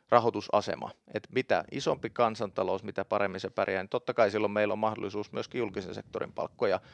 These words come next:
nostaa sen yleisen linjan mukana. Ja kyllähän tällä hetkellä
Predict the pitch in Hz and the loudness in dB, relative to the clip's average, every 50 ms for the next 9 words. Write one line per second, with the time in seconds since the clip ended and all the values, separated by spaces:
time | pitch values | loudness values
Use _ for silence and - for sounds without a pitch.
0 | - _ - 123 113 107 - - - 98 - - 113 110 110 110 107 98 98 - | -14 _ 2 2 2 2 2 0 0 0 0 0 -2 0 2 2 2 2 2 0
1 | 98 95 - _ - - _ - - 117 107 104 92 87 92 98 - - - 76 | -2 -2 -4 _ -20 -20 _ -2 0 0 2 2 0 -2 -2 -4 -4 -4 -4 -4
2 | 64 58 67 73 - - 107 110 113 107 104 117 127 143 135 127 - - - 104 | -2 -2 -4 -4 -4 -2 -2 0 0 0 0 2 2 2 0 -2 -6 -6 -4 -4
3 | 98 98 98 95 | -2 0 0 0